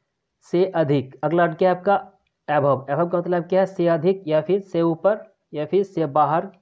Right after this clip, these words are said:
या फिर के ऊपर। अगला वर्ड क्या है आपका? about, about का मतलब बारे में या फिर विषय में। अगला वर्ड क्या है आपका? across,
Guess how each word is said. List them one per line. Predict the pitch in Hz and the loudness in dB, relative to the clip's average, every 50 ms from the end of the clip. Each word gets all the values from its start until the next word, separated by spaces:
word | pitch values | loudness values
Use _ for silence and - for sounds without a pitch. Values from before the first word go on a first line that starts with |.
| - 156 | -8 -4
या | 147 147 | -4 -4
फिर | 143 - 190 202 202 - | -2 -2 -4 -6 -6 -6
के | - 151 | -4 -4
ऊपर। | 143 139 - _ - 131 127 - 120 110 - _ _ _ _ _ _ _ - 151 | -4 -4 -6 _ -16 -14 -10 -10 -10 -10 -12 _ _ _ _ _ _ _ -8 -4
अगला | 147 160 165 170 | -2 0 2 2
वर्ड | 170 165 | 0 0
क्या | - 190 175 | 0 -2 0
है | 170 | 0
आपका? | 170 175 - 190 | -2 -2 -2 -4
about, | - - 139 135 135 123 120 113 - - - 143 | -2 0 0 0 2 0 0 -2 -6 -6 -4 -2
about | 147 156 175 175 175 185 | 0 2 2 0 0 0
का | 175 | 0
मतलब | 175 180 180 175 156 | 0 2 0 0 0
बारे | 139 147 156 160 175 175 | 2 2 2 2 2 2
में | 175 185 180 | 2 2 0
या | 170 170 165 160 | 0 0 -2 -2
फिर | - 190 208 233 226 - _ - 123 | 0 0 0 0 -2 -6 _ -10 -8
विषय | 131 127 131 147 127 117 | -8 -4 -2 -2 -2 -2
में। | 113 110 110 120 - _ _ _ _ _ _ _ _ _ _ _ - | -4 -8 -10 -14 -16 _ _ _ _ _ _ _ _ _ _ _ -8
अगला | 156 147 165 175 | -4 -2 0 2
वर्ड | 180 175 175 | 0 0 0
क्या | - 190 180 | 0 0 2
है | 175 | 2
आपका? | 175 175 175 - 185 190 196 190 - | 0 -2 -2 0 0 0 0 0 -4
across, | - 147 143 - - - 160 160 143 127 | -6 -6 -6 -6 -6 -4 -2 -2 -2 -2